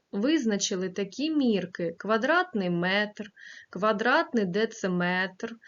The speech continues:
квадратний сантиметр, квадратний міліметр, квадратний кілометр. На малюнку зображено квадрат, площа якого дорівнює одному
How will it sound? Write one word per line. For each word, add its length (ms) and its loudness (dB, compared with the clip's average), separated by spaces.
квадратний 680 2
сантиметр, 1120 0
квадратний 720 2
міліметр, 920 2
квадратний 800 0
кілометр. 1300 0
На 180 2
малюнку 600 4
зображено 840 0
квадрат, 840 0
площа 480 4
якого 540 2
дорівнює 840 2
одному 760 0